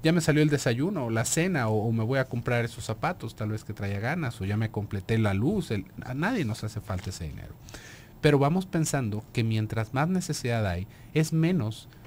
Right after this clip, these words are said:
la necesidad, o menos la posibilidad de que se cumpla la ley. Y esto, si lo vemos desde un punto de vista práctico, va teniendo un cierto sentido. ¿Por qué? Porque, si se fija, muchas de las, muchas de las leyes que vamos encontrando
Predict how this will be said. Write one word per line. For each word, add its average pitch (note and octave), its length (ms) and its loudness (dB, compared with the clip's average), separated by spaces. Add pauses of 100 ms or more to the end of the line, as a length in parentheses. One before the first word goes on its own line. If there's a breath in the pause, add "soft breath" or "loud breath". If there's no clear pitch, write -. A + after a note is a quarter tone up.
(100)
la A2 160 4
necesidad, G#2 760 0
o B2 100 0
menos D#3 400 2
la B2+ 140 2
posibilidad A2 600 0
de C#3+ 80 0
que A2 100 -6
se G#2 120 -6
cumpla A2 380 -2
la G#2 120 2
ley. A#2 280 0 (420)
Y D#3 100 2
esto, F#3+ 320 0 (760)
si - 220 0
lo C3 120 4
vemos F3 320 4
desde B2+ 220 0
un C3 100 -2
punto D#3 240 -2
de C3 60 2
vista A#2+ 280 -2
práctico, - 640 -4 (400 loud breath)
va C3+ 140 2
teniendo A#2 400 0
un B2 100 -2
cierto G2 360 -2
sentido. G#2 600 -4 (100)
¿Por A2 160 -4
qué? - 160 -12 (440 loud breath)
Porque, A2 440 -2 (120)
si - 180 -8
se B2 140 -4
fija, D#3 400 0 (220)
muchas G#3 540 -2
de D3+ 100 2
las, A2+ 440 0
muchas D#3 380 -4
de C#3 80 0
las A#2 220 -2
leyes B2+ 520 -2
que B2 120 -4
vamos A#2+ 320 -2
encontrando G#2 760 -2